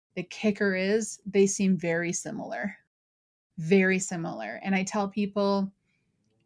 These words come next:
take time, find patience, keep going, journal, write down the things that you experience. And when you see them come to fruition,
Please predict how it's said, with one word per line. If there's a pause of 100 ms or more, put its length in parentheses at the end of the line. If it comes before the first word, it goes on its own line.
take
time, (840)
find
patience, (320)
keep
going, (320)
journal, (240)
write
down
the
things (180)
that
you
experience.
And (440)
when
you
see
them
come
to
fruition,